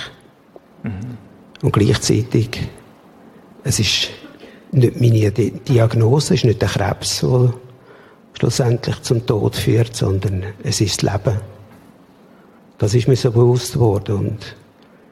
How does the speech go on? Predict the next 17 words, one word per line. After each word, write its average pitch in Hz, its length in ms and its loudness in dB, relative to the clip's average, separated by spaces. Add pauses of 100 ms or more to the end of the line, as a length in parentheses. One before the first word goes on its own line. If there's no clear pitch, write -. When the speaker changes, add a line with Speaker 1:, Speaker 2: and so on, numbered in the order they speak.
(680)
Speaker 2:
wir 110 100 2
sind 107 220 2
eigentlich 92 300 0
alle 110 180 2
in 135 60 0
der 131 100 2
gleichen 120 300 2
Situation. 107 840 -2 (220)
Wir 107 120 2
haben 101 160 0
alle 95 160 0
die 120 100 -2
gleiche 104 380 -2
Krankheit. 113 420 -4 (240)
Das - 160 -6
ist 104 160 0
Leben. - 320 0